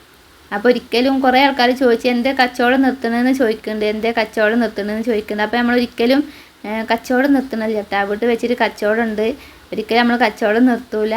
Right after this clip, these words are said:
ഏ, ഒരുപാട് ആൾക്കാർ അറിയാത്തവരാവും അങ്ങനെ ചോദിക്കുന്നുണ്ട്. "എന്തേ കച്ചവടം നിർത്തണേ, നിർത്തണേ?" ചോദിക്കുന്നുണ്ട് ട്ടോ. "കട ഒഴിവാക്കണം, എന്തേ കച്ചവടം നിർത്തണം, എന്തേന്ന്?"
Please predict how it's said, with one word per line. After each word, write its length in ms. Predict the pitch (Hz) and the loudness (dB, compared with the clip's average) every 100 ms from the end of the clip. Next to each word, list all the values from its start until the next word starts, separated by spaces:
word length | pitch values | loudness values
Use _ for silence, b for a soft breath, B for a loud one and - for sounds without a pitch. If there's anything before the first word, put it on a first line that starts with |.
| 233 - _ | -4 -6 _
ഏ, 80 | 214 214 214 214 - - - | -10 -8 -6 -8 -10 -14 -12
ഒരുപാട് 340 | 220 247 247 | -8 2 6
ആൾക്കാർ 240 | 269 269 247 | 6 4 2
അറിയാത്തവരാവും 720 | 247 247 247 262 262 262 254 277 B B | 4 2 2 2 4 4 2 -4 B B
അങ്ങനെ 260 | 233 247 | -4 -2
ചോദിക്കുന്നുണ്ട്. 500 | 269 240 220 214 220 | 2 0 0 -6 -4
"എന്തേ 220 | 226 226 | 0 0
കച്ചവടം 460 | 240 226 233 226 240 | 0 0 2 2 2
നിർത്തണേ, 320 | 226 214 214 | 0 -2 -4
നിർത്തണേ?" 360 | 226 214 208 214 | -4 -4 -4 -2
ചോദിക്കുന്നുണ്ട് 580 | 247 208 202 185 180 196 | 0 -2 -4 -6 -6 -4
ട്ടോ. 120 | 196 202 B B | -4 -6 B B
"കട 160 | - 220 | -2 0
ഒഴിവാക്കണം, 420 | 240 233 233 220 | 4 2 2 -2
എന്തേ 200 | 214 208 | -2 -2
കച്ചവടം 440 | 220 220 226 226 | -2 0 0 0
നിർത്തണം, 260 | 240 214 214 | 0 -2 -8
എന്തേന്ന്?" 440 | 202 208 202 208 | -6 -6 -6 -8